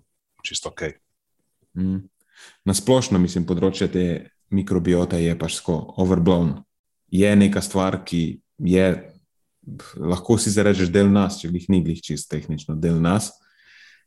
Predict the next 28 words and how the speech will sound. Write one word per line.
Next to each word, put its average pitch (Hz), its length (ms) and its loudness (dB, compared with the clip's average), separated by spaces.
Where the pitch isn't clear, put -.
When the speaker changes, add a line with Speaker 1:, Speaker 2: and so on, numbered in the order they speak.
Speaker 2:
ima 202 260 4
neke 101 260 4
učinke 92 440 2
na 85 360 0
naše 90 320 -2
zdravje, 95 600 2
ampak, 85 480 -6
eh, - 340 -8
ni 98 280 4
pa 98 140 0
tako 87 360 2
zdaj 82 280 0
to 85 160 -2
super 85 340 -2
duper 82 360 -2
pomembna 82 420 0
stvar. 80 380 -6
Speaker 1:
Pa - 120 -8
saj, 175 160 4
ja, 127 60 2
bi 123 120 0
rekel, 120 260 0
da 110 60 4
je 101 80 -2
to 117 100 0
nekako 104 320 -2
tako - 220 -6
kot - 160 -12